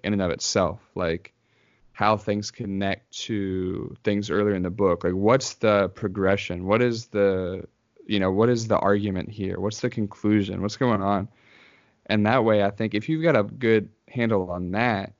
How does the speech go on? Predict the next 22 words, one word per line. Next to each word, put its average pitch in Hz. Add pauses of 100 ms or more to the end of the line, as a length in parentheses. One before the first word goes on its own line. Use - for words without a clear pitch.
anytime 123
you 104
reference, 104
like, 87
a 85
verse, 101 (580)
not 135
anytime, 101
but 92 (320)
more 123
often 110
when 101
you 101
reference, 101
like, 98
a 98
verse 101
in 95
a 95
sermon 110
or 120
something, 127